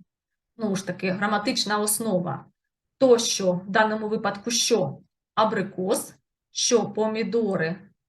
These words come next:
а що картопля, і що в даному випадку рослини, це в нас не додаток, а підмет, що зробили,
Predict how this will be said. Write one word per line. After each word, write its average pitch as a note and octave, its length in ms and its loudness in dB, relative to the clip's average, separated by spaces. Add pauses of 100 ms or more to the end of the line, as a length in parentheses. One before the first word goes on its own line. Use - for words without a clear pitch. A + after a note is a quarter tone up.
(180)
а G3 80 -4
що G3+ 300 -6
картопля, F#3 880 0 (260)
і B3 80 -2
що A#3+ 340 4
в F#3 280 -2
даному F#3+ 420 0
випадку F3+ 480 -4
рослини, A#3 720 0
це G#3+ 140 -4
в F#3+ 80 -2
нас F#3+ 200 -2
не G#3 100 -4
додаток, F3 680 -2
а F#3+ 120 2
підмет, F3+ 540 -4 (760)
що A3 300 4
зробили, G#3+ 600 2